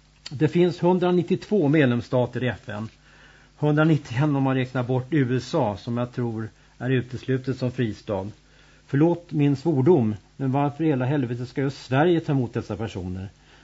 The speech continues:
Varför är det en självklarhet att vi ska ta emot dem? Och vad menas med att vi inte kan svära oss fria från ansvar? Varför ska detta lilla land med sina nio miljoner invånare uppe i norra Europa jämt ta ansvar för världens problem,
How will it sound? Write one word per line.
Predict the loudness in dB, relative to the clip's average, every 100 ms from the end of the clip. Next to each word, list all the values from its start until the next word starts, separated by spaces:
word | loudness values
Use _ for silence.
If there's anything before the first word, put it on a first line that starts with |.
| _
Varför | 2 2 4
är | 2
det | 2
en |
självklarhet | 0 0 0 0 -2 -2 0 -2 -4
att | -6 -4
vi | -4
ska | -4
ta | -2 0
emot | 0 -2 -2
dem? | -4 -4 -6 -8
Och | -2
vad | 2
menas | 4 4 2 0 -2 -4
med | -2
att | -4 -2
vi | -2
inte | 0 -4
kan | -6 -8
svära | -4 -2
oss | -2 -2
fria | -4 -2 -4
från | -2
ansvar? | -2 -2 -4 -6 -6 -6 -10 _ -20 -20 -20 _
Varför | 0 0
ska | 2
detta | 2 2 4
lilla | 4 4
land | 4 4
med | 0
sina | 0 0
nio | 2 4 6
miljoner | 6 6 4 4
invånare | 4 2 0 0 -2
uppe | 0 -2 2
i | 4
norra | 4 4 2
Europa | 0 -2 -4 -8 -6
jämt | 2 4 4 0 -2
ta | 0
ansvar | 2 2 0 -4
för | -4
världens | -2 0 0 -2
problem, | -6 -6 -6 -8